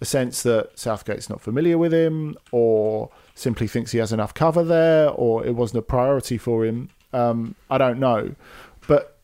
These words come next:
Germany did all the hard yards here. And that, I think, is a, is a big influence on, on, on Musiala taking this, because w-, we had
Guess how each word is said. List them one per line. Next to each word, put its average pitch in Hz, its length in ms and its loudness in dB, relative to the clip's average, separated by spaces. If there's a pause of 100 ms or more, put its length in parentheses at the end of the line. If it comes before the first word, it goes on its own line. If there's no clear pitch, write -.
(120)
Germany 160 420 4
did 147 160 4
all 139 140 4
the 131 80 2
hard 123 280 2
yards 120 340 0
here. 110 200 -8 (380)
And 131 220 -2 (120)
that, 147 400 0
I 131 140 0
think, 127 260 -4
is 120 160 -2
a, 110 240 2 (880)
is 131 120 0
a 127 60 4
big 151 200 2
influence 113 500 -2
on, 104 320 -2
on, 113 200 -4
on 113 180 -2
Musiala 110 460 -2
taking 117 320 -6
this, - 160 -10
because 127 300 -6 (640)
w-, 180 260 -6
we 175 140 2
had 180 280 2